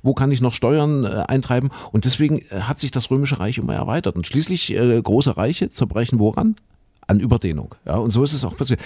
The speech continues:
Aber an dem Prinzip hat sich im Wesentlichen nichts geändert. Ja, also wenn du, wenn du guckst, die imperiale Ausdehnung des, des Westens, der E U, immer weiter, immer größer, äh, immer größere Einflusssphären auch und dient im Grunde genommen nichts anderem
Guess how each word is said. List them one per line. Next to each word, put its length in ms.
Aber 160
an 80
dem 120
Prinzip 500
hat 100
sich 100
im 100
Wesentlichen 340
nichts 180
geändert. 380
Ja, 180
also 220
wenn 100
du, 100
wenn 80
du 60
guckst, 280
die 60
imperiale 560
Ausdehnung 400
des, 160
des 180
Westens, 360
der 120
E 120
U, 340
immer 220
weiter, 220
immer 160
größer, 400
äh, 400
immer 180
größere 320
Einflusssphären 680
auch 240
und 540
dient 560
im 120
Grunde 240
genommen 260
nichts 220
anderem 280